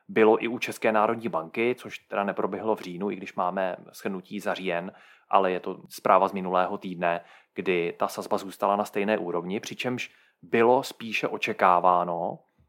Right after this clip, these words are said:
že dojde již ke snížení sazeb, ale k tomu snížení nedošlo. Možná jedním z důvodů může být i zdražení regulované složky cen elektřiny, což vyvolalo určitou obavu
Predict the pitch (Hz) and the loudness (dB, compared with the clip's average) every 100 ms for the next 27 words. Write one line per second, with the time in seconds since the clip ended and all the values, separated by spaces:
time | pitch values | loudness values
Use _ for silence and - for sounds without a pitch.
0 | _ - 92 110 107 - _ _ 110 104 | _ -12 -2 2 2 0 _ _ -8 0
1 | 110 101 113 117 117 _ _ _ _ _ | 0 4 4 4 0 _ _ _ _ _
2 | _ 104 113 120 - 151 - 104 90 87 | _ -4 -2 0 0 -2 -2 -4 -4 -6
3 | 90 - 92 90 87 117 - _ _ _ | -8 -2 0 2 0 0 -6 _ _ _
4 | _ - 107 113 - 139 135 131 117 147 | _ 0 2 2 0 -2 -2 -2 -2 -2
5 | 147 110 104 - 117 - - 113 127 120 | 0 2 2 2 0 0 -6 -2 0 2
6 | 147 147 147 - - 117 135 123 123 117 | 4 4 4 0 -4 -4 -4 -4 -2 0
7 | 127 127 123 135 120 131 135 - 147 147 | 0 -2 -4 -4 -4 -4 -4 -2 0 0
8 | - _ _ _ _ 95 98 113 113 131 | -4 _ _ _ _ -8 2 2 2 0
9 | 127 120 117 117 120 123 - 117 - 131 | 0 4 4 4 2 0 -4 -6 -2 -2
10 | 147 143 123 107 - 107 92 87 127 - | -2 2 4 2 0 -4 -2 -4 -8 -14
11 | _ _ _ _ - 143 120 - - - | _ _ _ _ -4 -2 -2 -4 -10 -8
12 | 110 113 117 117 120 113 - 127 131 117 | -2 2 6 6 6 2 -6 0 2 4
13 | 107 110 117 117 - | 8 8 8 0 -4